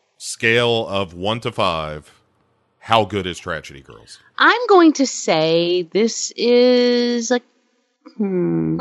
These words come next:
Speaker 2: I'm gonna say it's a four point five.
Speaker 1: All right. So let it be written.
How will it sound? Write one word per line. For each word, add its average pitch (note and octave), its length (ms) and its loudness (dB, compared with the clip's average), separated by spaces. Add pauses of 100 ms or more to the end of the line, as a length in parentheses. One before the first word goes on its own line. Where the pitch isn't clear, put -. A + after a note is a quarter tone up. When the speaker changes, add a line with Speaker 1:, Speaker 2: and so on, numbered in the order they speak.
(100)
Speaker 2:
I'm B3+ 80 2
gonna D4+ 120 8
say E4 120 4
it's C#4+ 80 0
a B3 60 -2
four C4 180 4
point B3 260 2
five. B3 360 -2 (260)
Speaker 1:
All F#2+ 180 -4
right. B2+ 440 -2 (880)
So - 240 -14
let E2 180 -8
it D#2+ 100 -10
be F2 120 -12
written. B2+ 520 -10